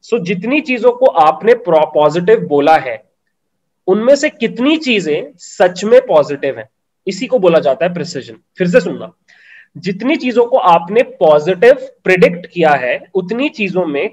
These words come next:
कौन सी चीजें सच में positive हैं, इस रेशियो को बोला जाता है precision। ठीक है, और ये निकाला कैसे जाता है? ये निकाला जाता है using this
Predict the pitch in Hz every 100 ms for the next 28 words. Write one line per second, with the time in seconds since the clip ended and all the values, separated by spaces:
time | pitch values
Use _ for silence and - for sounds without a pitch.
0 | _ 175 175 220 233 311 294 190 139 196
1 | - - 196 - 262 226 123 _ _ _
2 | _ _ - 151 151 170 180 175 110 -
3 | _ _ _ 208 262 240 160 180 175 262
4 | 247 185 170 147 131 135 135 202 - _
5 | _ _ _ _ - 196 - 226 - -
6 | _ _ - 175 247 - - - 180 208
7 | 214 175 165 185 214 220 247 233 233 226
8 | - _ _ _ _ _ - 208 208 196
9 | 226 220 185 170 180 202 185 180 180 156